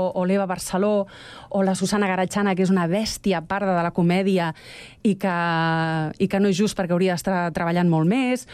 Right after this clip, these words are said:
o companys i companyes del Polònia, que a part de sortir al Polònia també fan teatre i que són també unes bèsties pardes. És amb la gent amb la que estic a prop, o fins i tot el meu company. És,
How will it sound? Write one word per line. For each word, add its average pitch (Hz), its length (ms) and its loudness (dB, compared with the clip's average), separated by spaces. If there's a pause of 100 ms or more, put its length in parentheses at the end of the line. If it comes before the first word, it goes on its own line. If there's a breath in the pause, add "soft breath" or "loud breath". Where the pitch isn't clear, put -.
(260 loud breath)
o 202 160 0
companys 202 400 2
i 208 80 -2
companyes 208 540 0
del 190 500 2
Polònia, 196 720 0
que 190 120 -2
a 156 40 -12
part 190 260 -4
de 190 100 0
sortir 190 280 0
al 180 120 0
Polònia 190 420 0 (140)
també 156 440 0
fan 220 220 2
teatre 202 400 0 (280 loud breath)
i - 140 -8
que 160 80 -6
són 175 500 2
també 170 220 2
unes 170 220 0
bèsties 165 340 -2
pardes. 196 440 -2 (420 loud breath)
És 226 160 2
amb 285 120 4
la 220 100 0
gent 220 120 2
amb 247 100 2
la 208 60 -4
que 175 80 -4
estic 180 220 -2
a 160 80 -4
prop, 156 300 -4 (340 loud breath)
o 220 100 0
fins 190 200 2
i 165 80 2
tot 180 120 -2
el 214 80 2
meu 175 120 0
company. 147 420 -2 (400)
És, 156 320 -2